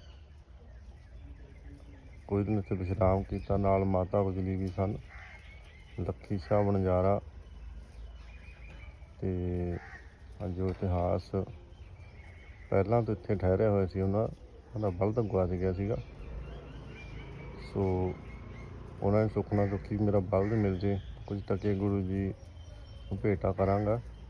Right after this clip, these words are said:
ਥੋੜ੍ਹੇ ਸਮੇਂ ਵਿੱਚ ਜ-, ਜਿਹੜਾ ਜੰਗਲ 'ਚ ਬਲਦ ਮਿਲ ਜਾਂਦਾ ਜੀ,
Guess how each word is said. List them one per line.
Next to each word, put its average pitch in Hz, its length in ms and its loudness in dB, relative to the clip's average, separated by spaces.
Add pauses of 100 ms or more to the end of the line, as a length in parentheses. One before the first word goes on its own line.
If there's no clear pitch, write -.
(220)
ਥੋੜ੍ਹੇ 110 200 2
ਸਮੇਂ 104 300 4
ਵਿੱਚ 101 200 4
ਜ-, 92 260 4
ਜਿਹੜਾ 101 220 2
ਜੰਗਲ 98 360 2
'ਚ - 100 -4
ਬਲਦ 98 300 2
ਮਿਲ 95 220 2
ਜਾਂਦਾ 98 300 2
ਜੀ, 110 160 0